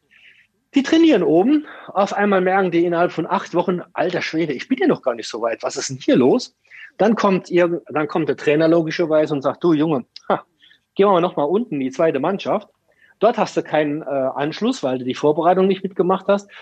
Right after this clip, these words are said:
Und so kann so eine Abwärtsspirale losgehen. Und,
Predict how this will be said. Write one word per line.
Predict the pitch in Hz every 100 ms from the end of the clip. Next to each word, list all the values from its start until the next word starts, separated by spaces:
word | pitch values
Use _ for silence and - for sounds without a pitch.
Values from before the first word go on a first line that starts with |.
| - -
Und | 170 185 - -
so | - 196
kann | 190 - 220 226 214 -
so | 156 180
eine | 180 175
Abwärtsspirale | 190 185 - - 139 139 139 135
losgehen. | 131 160 160 - 110 120 -
Und, | - 127 123